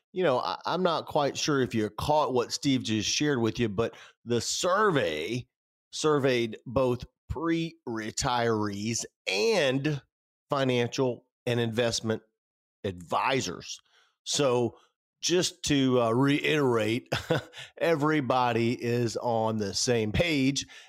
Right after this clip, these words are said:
as far as the top concerns, inflation, market volatility, and, um, uh,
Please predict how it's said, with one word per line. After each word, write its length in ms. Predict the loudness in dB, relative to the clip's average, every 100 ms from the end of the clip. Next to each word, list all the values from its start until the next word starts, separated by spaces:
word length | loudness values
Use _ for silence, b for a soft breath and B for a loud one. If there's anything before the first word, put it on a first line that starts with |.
| B
as 200 | 0 0
far 300 | 2 2 2
as 100 | 2
the 100 | -2
top 340 | 0 0 0
concerns, 400 | 0 2 2 2
inflation, 520 | 0 0 0 0 0 0
market 280 | 0 -2 -2
volatility, 720 | 0 0 -2 -2 0 0 0
and, 260 | 0 0
um, 260 | 0 0 -2 b b b -4
uh, 160 | -2